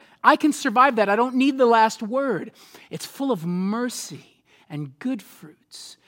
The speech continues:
impartial and sincere. You know what all these say?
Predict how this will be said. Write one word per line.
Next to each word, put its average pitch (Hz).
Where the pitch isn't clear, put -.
impartial -
and 151
sincere. 165
You 220
know 311
what 302
all 175
these 220
say? 220